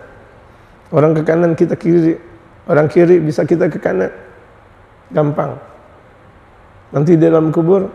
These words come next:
mau lari kemana kita? Oh ya dah, ucapan kita, "Oh, saya sibuk, saya sibuk." Di dalam kubur,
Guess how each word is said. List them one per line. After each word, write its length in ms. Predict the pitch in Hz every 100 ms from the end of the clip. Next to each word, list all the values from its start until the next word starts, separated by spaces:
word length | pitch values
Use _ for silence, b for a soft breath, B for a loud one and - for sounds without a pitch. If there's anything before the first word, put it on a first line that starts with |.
| - - - - - - -
mau 160 | 160
lari 200 | 175 175 233
kemana 320 | 165 156 226 214 -
kita? 240 | 202 156 - - - - - - - - - - - - - - - - - - - - _ -
Oh 80 | 240
ya 120 | 226
dah, 140 | 185 156
ucapan 480 | - - 160 185 160
kita, 160 | 175
"Oh, 80 | -
saya 160 | 156 196
sibuk, 400 | 156 214 185 -
saya 160 | 180
sibuk." 320 | 156 - 190 - - - - - - - - - - - - - - - _ - - - _ - - - - - - - - -
Di 120 | 175
dalam 240 | 196 214
kubur, 400 | 190 202 233 208